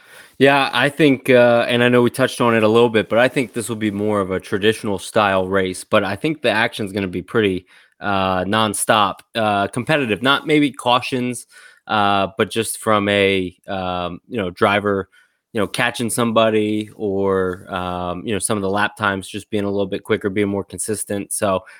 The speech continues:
I think we're gonna see some close racing. And I'm like you, I'm, I'm excited to see how this car does in a traditional cookie style, uh, cookie,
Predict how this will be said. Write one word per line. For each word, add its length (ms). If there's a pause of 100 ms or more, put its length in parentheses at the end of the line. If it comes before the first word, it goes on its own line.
(120)
I 80
think 140
we're 100
gonna 160
see 200
some 180
close 340
racing. 560 (300)
And 80
I'm 120
like 220
you, 160
I'm, 300
I'm 380
excited 360
to 80
see 140
how 140
this 160
car 260
does 500
in 120
a 80
traditional 680 (280)
cookie 280
style, 420
uh, 140
cookie, 480